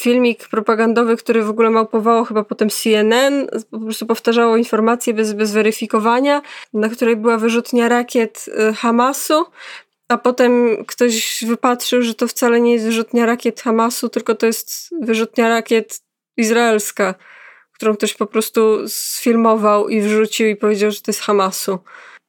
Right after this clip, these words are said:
I jest masa takich sytuacji w rodzaju: „O, ten sierociniec został zbombardowany przez Hamas”, a nie Zong, bo to jest palestyński sierociniec zbombardowany przez Izrael.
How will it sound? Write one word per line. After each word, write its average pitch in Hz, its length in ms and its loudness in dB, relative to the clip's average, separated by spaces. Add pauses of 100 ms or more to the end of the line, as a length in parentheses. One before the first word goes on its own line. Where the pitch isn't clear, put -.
(220)
I 220 400 -2
jest 226 240 0
masa 262 380 0
takich 240 280 -2
sytuacji 226 540 0
w 214 40 -2
rodzaju: 208 640 2 (760)
„O, 254 220 2
ten 233 340 2
sierociniec 269 760 2
został 233 340 0
zbombardowany 233 800 2
przez 247 260 -6
Hamas”, 220 640 -2
a 254 160 0
nie 330 480 0
Zong, 277 540 0
bo 247 440 2
to 247 160 0
jest - 560 -4
palestyński 269 720 0
sierociniec 208 600 0
zbombardowany 214 720 0
przez 214 200 -4
Izrael. 214 540 0